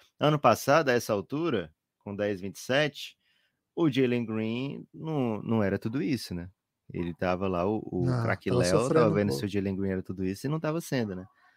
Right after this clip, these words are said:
Speaker 2: É
Speaker 1: Então
Speaker 2: isso.
Speaker 1: fica aí a expectativa se também Jabari Smith Junior consegue dar essa, esse salto, né?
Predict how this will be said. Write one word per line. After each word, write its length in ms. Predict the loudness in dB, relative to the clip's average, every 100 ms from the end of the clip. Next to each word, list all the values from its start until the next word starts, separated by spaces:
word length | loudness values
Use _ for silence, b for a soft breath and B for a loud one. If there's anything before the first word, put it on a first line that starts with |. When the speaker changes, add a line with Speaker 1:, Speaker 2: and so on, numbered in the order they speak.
| b -4
Speaker 2:
É 60 | -4
Speaker 1:
Então 320 | 0 2 2
Speaker 2:
isso. 80 | 0
Speaker 1:
fica 200 | 0 0
aí 60 |
a 40 | 0
expectativa 580 | 0 -2 0 2 2
se 180 | 0 -6 0
também 440 | 0 2 2 2
Jabari 440 | 4 4 6 4 4
Smith 320 | 0 -4 -4
Junior 420 | -2 2 2 2 -2 b b
consegue 580 | 2 2 4 4 4 4
dar 300 | 4 6 6
essa, 1000 | 4 2 0 2 4 2 0 -2 -4 -10 -20 _ _
esse 220 | -8 -6
salto, 480 | -4 2 4 4 2
né? 200 | 0 -2